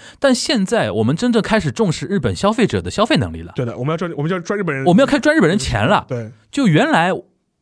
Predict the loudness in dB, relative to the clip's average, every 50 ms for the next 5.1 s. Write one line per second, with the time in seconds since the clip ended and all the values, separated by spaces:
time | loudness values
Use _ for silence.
0 | _ _ _ _ -2 -2 0 2 2 4 4 2 2 0 -4 0 2 2 2 2
1 | 0 -4 -4 -2 -2 0 0 2 2 2 2 2 2 2 4 4 4 4 2 2
2 | 0 0 0 -2 -4 -4 -6 -6 -6 -4 -4 -2 -2 -2 0 0 0 0 2 0
3 | 0 0 0 0 0 -2 -4 -4 -2 2 2 4 4 4 2 2 0 0 0 0
4 | 2 2 2 0 0 0 -2 -4 -6 -6 -4 -4 -4 -4 -6 -6 -8 -10 -12 -14
5 | -14